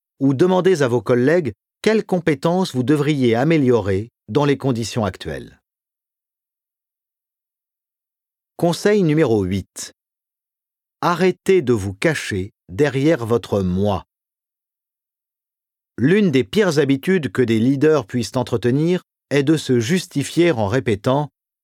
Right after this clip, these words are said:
Je n'y peux rien, je suis comme ça ». Cessez de vous cramponner à de mauvaises attitudes sous prétexte qu'elles sont un élément essentiel de votre personnalité. Plutôt que de marteler que vous ne pouvez pas changer certains comportements,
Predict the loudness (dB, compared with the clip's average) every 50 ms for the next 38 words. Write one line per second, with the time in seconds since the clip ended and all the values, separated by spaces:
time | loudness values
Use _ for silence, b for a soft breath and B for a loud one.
0 | _ _ _ _ _ _ -6 -2 0 2 2 2 2 0 -2 0 0 2 2 2
1 | 0 0 -2 -2 -4 -4 -2 -2 -2 0 0 0 0 0 -2 -2 -2 -2 -2 -6
2 | _ _ _ _ _ _ _ _ _ _ _ _ _ _ _ _ _ _ _ _
3 | _ _ _ _ _ _ -6 -2 0 0 0 0 0 0 2 2 2 0 0 -4
4 | -4 -4 -4 -2 0 0 2 2 2 0 0 0 0 2 2 2 2 2 0 0
5 | 0 0 0 0 0 -2 -6 -10 -8 -4 -4 -2 -2 -2 -4 -4 _ _ _ _
6 | _ _ _ -8 -6 -4 -2 0 0 0 0 -2 -2 -6 -6 -2 -2 -2 -2 -2
7 | -4 -4 -2 0 0 2 2 2 2 2 2 2 0 0 -2 -2 -4 -4 -4 -4
8 | -2 0 0 2 2 2 2 2 0 0 -2 -2 -2 -2 -2 -2 -2 0 0 0
9 | 0 0 -2 -4 -2 -2 -2 -2 -2 -6 _ _ _ _ _ _ _ _ _ _
10 | _ _ _ _ _ _ _ _ _ _ -4 -2 -2 0 0 0 0 0 0 0
11 | 0 0 0 0 -2 -2 -2 -2 0 2 2 2 2 0 -2 -2 0 0 0 0
12 | -2 -2 -2 -2 0 2 2 2 0 0 -2 -2 -2 -2 -2 0 0 0 0 0
13 | -2 -6 -4 -4 -4 -4 -4 -4 -4 -4 -4 -6 -4 -4 -4 -4 -4 -4 -8 -12